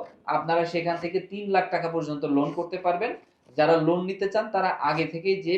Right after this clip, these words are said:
ব্যাংকে যোগাযোগ করুন। আমাদের কাছ থেকে যে পেপারস লাগে আমাদেরকে জানান, আমরা সাথে সাথে সেই ডকুমেন্টগুলো দিয়ে দিব। এই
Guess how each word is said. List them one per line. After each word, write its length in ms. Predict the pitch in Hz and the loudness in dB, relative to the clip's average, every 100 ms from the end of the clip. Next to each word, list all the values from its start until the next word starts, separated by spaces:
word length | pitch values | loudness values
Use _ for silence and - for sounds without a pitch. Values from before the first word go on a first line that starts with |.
| 160 | 0
ব্যাংকে 260 | 139 143 147 | -4 -4 -4
যোগাযোগ 280 | 143 143 147 165 | -2 -2 -2 0
করুন। 200 | 185 - - _ _ _ | 0 0 -6 _ _ _
আমাদের 320 | 156 185 196 208 | 0 2 2 2
কাছ 120 | 208 - | 2 2
থেকে 160 | 208 | -4
যে 140 | 190 196 | -2 0
পেপারস 300 | 190 190 196 - | 0 2 0 4
লাগে 180 | 208 214 233 | 4 6 4
আমাদেরকে 340 | 185 175 170 170 | 4 2 0 2
জানান, 260 | 165 170 240 - - _ - | 4 4 2 -2 -12 _ -2
আমরা 260 | 143 160 160 175 | 2 4 2 2
সাথে 200 | 175 202 | 0 0
সাথে 160 | 202 190 - | -2 -2 -2
সেই 120 | 175 156 | 2 4
ডকুমেন্টগুলো 500 | 156 170 160 170 165 | 2 -2 -2 0 2
দিয়ে 160 | 165 165 | 2 2
দিব। 120 | 165 247 - - - | 2 2 0 -12 -6
এই 80 | 160 | -2